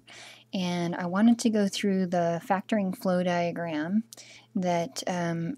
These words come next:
I handed out at the orientation. Uh, it's, it was the green sheet, and for those of you that didn't show up, this is basically a copy of it. Um,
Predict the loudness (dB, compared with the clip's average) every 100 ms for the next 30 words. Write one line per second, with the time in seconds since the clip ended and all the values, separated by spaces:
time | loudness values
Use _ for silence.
0 | -2 0 0 0 -2 -2 4 6 6 4
1 | 2 0 -2 -4 -4 -4 -2 -2 -4 -8
2 | -14 -8 -2 0 0 -2 -2 0 0 0
3 | -2 -4 -8 -20 -20 -20 -12 -2 0 0
4 | -2 0 0 2 0 0 4 4 4 6
5 | 6 4 -2 -6 -4 -2 -2 2 4 6
6 | 4 4 2 0 0 0 2 4 4 4
7 | 0 -2 0 0 0 0 0 0 0 0
8 | 0 0 2 2 2 -2 -4 -12 -8 -4
9 | -4 -4 -8